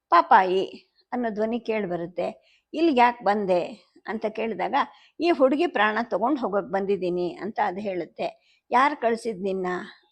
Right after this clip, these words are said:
ಅಂದಾಗ, "ನನ್ನ ಒಡೆಯರು" ಅನ್ನತ್ತೆ. "ಯಾರವ್ರು?" ಅಂದಿದ್ದಕ್ಕೆ, "ನರಸಿಂಹಯ್ಯ" ಅನ್ನತ್ತೆ. "ಅವ್ನು ನಿನಗೆಲ್ ಸಿಕ್ಕದ?"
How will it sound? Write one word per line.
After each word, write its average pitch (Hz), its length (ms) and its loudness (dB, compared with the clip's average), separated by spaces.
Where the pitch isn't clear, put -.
ಅಂದಾಗ, 208 320 -2
"ನನ್ನ 220 280 -2
ಒಡೆಯರು" 190 520 2
ಅನ್ನತ್ತೆ. 175 480 -8
"ಯಾರವ್ರು?" 220 560 6
ಅಂದಿದ್ದಕ್ಕೆ, 220 800 -6
"ನರಸಿಂಹಯ್ಯ" 190 640 -2
ಅನ್ನತ್ತೆ. 185 580 -4
"ಅವ್ನು 285 220 4
ನಿನಗೆಲ್ 320 340 2
ಸಿಕ್ಕದ?" - 360 -6